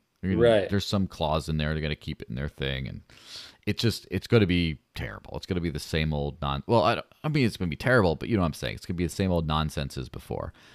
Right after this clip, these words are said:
Speaker 1: And I'm sure you're gonna have to K Y C to withdraw. And if anything, I think it's a, going to be a tool to dox users a little bit,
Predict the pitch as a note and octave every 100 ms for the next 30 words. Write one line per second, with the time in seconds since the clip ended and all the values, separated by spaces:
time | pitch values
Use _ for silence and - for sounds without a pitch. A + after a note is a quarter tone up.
0 | - G2+ G2 - A2 G2+ E2+ - - E2
1 | D#2 D2 - C#2+ - C2+ C2+ - B2+ E2+
2 | C#2 - _ - - _ F#2 F#2 E2+ -
3 | _ _ - G#2 - A2 F3 F#3+ - C#2+
4 | D#2 C3 - _ _ _ _ _ - F#2+
5 | G2+ G2 F2+ - F2 D2 E2+ D2 D2 -
6 | - G#2 F#2 E2+ - - D#2+ D#2 C2+ E2
7 | D2+ - - F2+ F2+ - - B1+ B1 G#1
8 | - -